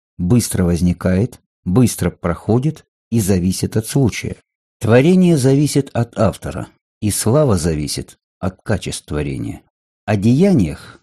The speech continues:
до потомков доходят только рассказы, а творения могут дойти до них сами по себе. Такая слава приходит позже, но она прочнее. В своей работе я пользуюсь этим положением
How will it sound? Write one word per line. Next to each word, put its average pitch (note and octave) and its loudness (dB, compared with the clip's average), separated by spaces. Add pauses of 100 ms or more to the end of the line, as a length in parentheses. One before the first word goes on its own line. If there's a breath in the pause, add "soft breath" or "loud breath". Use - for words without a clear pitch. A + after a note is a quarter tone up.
(100)
до F2+ 0
потомков A2+ 0
доходят F2+ 0
только E2+ -2
рассказы, G2+ -4 (300)
а G#2 0
творения E3+ 4
могут C#3+ 2
дойти A#2+ 2
до A2+ 2
них G#2+ 2
сами G2+ 2
по F2+ -4
себе. D2+ -6 (460)
Такая F3+ 4
слава D#3+ 4
приходит C#3 0
позже, G#2 -2 (360)
но F#2+ 4
она G2 4
прочнее. A#2+ -2 (340)
В - -10
своей G#2+ 4
работе B2 0 (300)
я A2 2
пользуюсь B2+ 2
этим F2+ 0
положением F#2 0